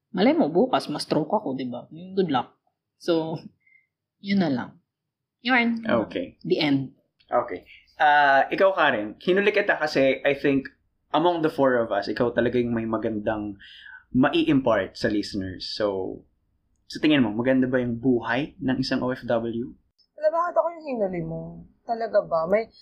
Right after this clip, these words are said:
Speaker 3: may maganda ba akong maidudulot? I mean, I don't think so.
Speaker 2: <laughs>
Speaker 3: It's been, what, thirty years, um, of existence dito sa, in Ear-, uh, on Earth, pero, like,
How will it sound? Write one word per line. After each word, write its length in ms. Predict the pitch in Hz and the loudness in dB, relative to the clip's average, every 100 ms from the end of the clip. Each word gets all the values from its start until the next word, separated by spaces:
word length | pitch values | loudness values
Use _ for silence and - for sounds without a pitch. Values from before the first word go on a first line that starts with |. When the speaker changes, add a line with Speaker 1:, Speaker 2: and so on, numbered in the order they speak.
| - | -18
Speaker 3:
may 160 | - 247 | -8 -2
maganda 320 | 262 269 262 | 0 2 2
ba 80 | 208 | 2
akong 240 | - 262 | 2 0
maidudulot? 720 | 226 214 208 196 185 180 185 | 0 0 2 4 4 4 2
I 160 | - 254 | 2 0
mean, 640 | 233 226 220 220 220 214 _ _ _ _ _ _ _ | -2 -10 -10 -8 -10 -12 _ _ _ _ _ _ _
I 240 | 196 196 | 0 2
don't 240 | 202 302 302 | 4 4 2
think 320 | 214 180 - - - | 0 0 -4 -8 2
so. 120 | 190 175 175 339 | 2 4 0 -2
Speaker 2:
<laughs> 240 | - 165 | -2 2
Speaker 3:
It's 320 | - 480 330 | 4 4 2
been, 160 | 190 202 | 2 0
what, 400 | 180 165 151 - | 4 4 4 0
thirty 320 | 226 220 - | -2 -2 -6
years, 720 | 196 175 151 151 170 202 - - - - - 466 370 | -10 -8 -8 -6 0 2 2 -4 -20 -12 0 4 6
um, 240 | 359 349 | 4 2
of 160 | - 190 | 0 2
existence 560 | - - 226 - 233 - - - - - - 906 698 466 | 0 0 -2 0 0 0 -2 -4 -6 -6 -6 -4 -2 4
dito 320 | 440 262 285 | 4 6 4
sa, 80 | 285 226 - 262 214 294 - - | 4 2 0 -2 -6 -6 -6 -2
in 240 | 247 262 | 0 2
Ear-, 240 | 262 233 | 2 4
uh, 120 | 220 226 | 2 2
on 120 | 240 247 | 2 2
Earth, 400 | 226 190 - - | 4 4 4 4
pero, 320 | - 359 196 | 6 6 6
like, 240 | 185 - | 4 2